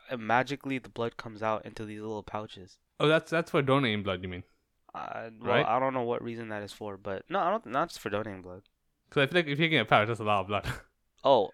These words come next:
Speaker 1: I don't know how much. Like, uh, this is me giving blood.
Speaker 2: Oh, okay, okay.
Speaker 1: I don't know why they need it, but they needed, like, two or three bags of that stuff.
Speaker 2: I assume that's, like, in case something goes wrong, they can give it back to you.
Speaker 1: Yeah, sure. I'm my own blood donor. <laughs>
Speaker 2: Yeah, exactly.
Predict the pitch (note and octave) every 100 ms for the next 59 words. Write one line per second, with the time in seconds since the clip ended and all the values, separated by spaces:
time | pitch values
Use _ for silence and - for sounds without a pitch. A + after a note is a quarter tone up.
0 | _ _ - A#2+ C#3+ B2+ B2+ B2+ A#2 A#2+
1 | A2 - B2 D3 A2+ B2+ G#2+ G#2+ G2+ F#2+
2 | F#2+ F2+ _ - A#2+ A2+ G#2+ - G2+ G2+
3 | G2+ F#2+ C#3 A#2 B2+ A2 G#2+ G2 G2+ A#2+
4 | D3+ D3 G2+ - B2 A#2 G#2 A2 G#2+ G2+
5 | G#2 G2+ F#2 F2+ - - - F#2 _ -
6 | B2+ - F3 C#3+ C#3+ - - C3 A#2+ A#2+
7 | A2+ G#2 G#2 G2+ F#2 G2+ G2+ G2 G2 G2
8 | - F#2 - _ _ _ _ - C#3+ C3+
9 | _ - - G#2+ _ - A2+ B2+ A#2+ A2
10 | A#2 A2 A2 A2 A2+ A#2+ - _ _ -
11 | - - - A#2+ - C3 B2+ A#2+ G#2+